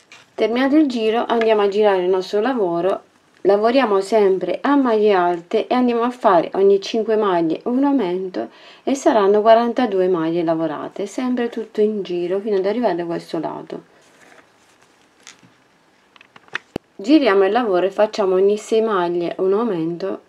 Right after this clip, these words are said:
e saranno quarantotto maglie alte. Giriamo il lavoro e lavoriamo ogni sette maglie un aumento e saranno cinquantaquattro maglie alte.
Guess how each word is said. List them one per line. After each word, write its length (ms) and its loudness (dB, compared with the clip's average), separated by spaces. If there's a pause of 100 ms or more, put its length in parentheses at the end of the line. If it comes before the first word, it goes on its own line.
(100)
e 100 -2
saranno 760 -4 (320)
quarantotto 720 0
maglie 400 -6
alte. 640 -10 (2000)
Giriamo 420 2
il 80 4
lavoro 560 0
e 120 0
lavoriamo 500 2
ogni 180 4
sette 320 -4
maglie 300 0
un 80 0
aumento 440 -2
e 40 -2
saranno 760 -2 (340)
cinquantaquattro 800 -2
maglie 560 -8
alte. 600 -10